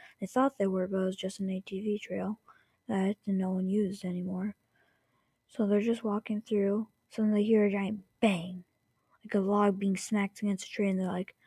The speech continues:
"Oh, that must have just been, like, the wind or something," but there was, like, no wind that day. And then they started hearing it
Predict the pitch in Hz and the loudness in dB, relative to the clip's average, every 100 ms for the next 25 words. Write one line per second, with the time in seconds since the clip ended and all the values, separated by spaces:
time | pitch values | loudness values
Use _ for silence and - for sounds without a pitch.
0 | - - - _ _ _ - 226 202 196 | -20 -20 -20 _ _ _ -2 0 2 -2
1 | 196 220 196 - 202 190 - 196 190 190 | -2 -2 -4 -2 -2 -2 -2 -2 -2 -4
2 | 180 190 185 185 190 190 - 196 190 202 | -2 0 0 -2 -4 -8 -4 -4 -4 -8
3 | 214 220 _ - 233 233 214 226 240 _ | -12 -14 _ -12 -6 -2 -2 -2 -4 _
4 | 226 _ 247 226 233 202 185 185 202 - | -20 _ 0 2 2 0 -2 -6 -8 -6
5 | 185 202 _ _ _ - - - - _ | -6 -8 _ _ _ -20 -20 -20 -20 _
6 | - _ 220 220 214 214 220 208 233 214 | -20 _ 4 6 6 6 4 4 2 4
7 | 220 226 214 214 | 6 6 4 4